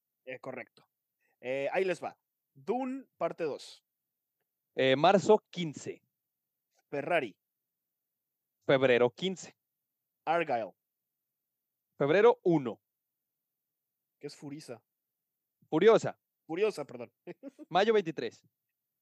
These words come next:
Speaker 1: Eh, Planeta de los Simios.
Speaker 2: Mayo diez.
Speaker 1: Ballerina.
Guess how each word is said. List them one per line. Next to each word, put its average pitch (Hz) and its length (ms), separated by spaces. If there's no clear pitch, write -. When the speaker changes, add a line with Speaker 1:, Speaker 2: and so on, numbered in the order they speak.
Speaker 1:
Eh, 143 220
Planeta 185 340
de 190 60
los 165 100
Simios. 208 540
Speaker 2:
Mayo 151 540
diez. - 580
Speaker 1:
Ballerina. 151 640